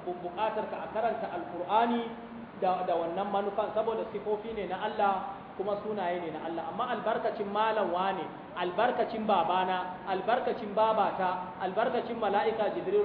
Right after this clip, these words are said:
albarkacin shehi, albarkacin kabarin Ubbari Shehu Usman bin Fodi, albarkacin kabarin wane, mene, duka waɗannan abubuwa Allah maɗaukakin sarki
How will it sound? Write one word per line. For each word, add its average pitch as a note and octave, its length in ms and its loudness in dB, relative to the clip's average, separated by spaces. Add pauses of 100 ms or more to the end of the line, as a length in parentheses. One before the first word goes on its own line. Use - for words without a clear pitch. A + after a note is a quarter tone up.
albarkacin G#3 640 0
shehi, A3 320 4
albarkacin G#3 640 0
kabarin G#3+ 400 2 (300)
Ubbari A3+ 500 6
Shehu A3 240 4
Usman G#3+ 440 -2
bin G3+ 200 -2
Fodi, G3+ 240 0
albarkacin A3 720 0 (260)
kabarin A3 400 4
wane, A3 300 2
mene, G3+ 320 -2 (140)
duka D#4+ 260 2
waɗannan A#3 520 4
abubuwa G#3+ 440 2
Allah A3 240 0
maɗaukakin G3 520 -4
sarki F#3+ 360 -2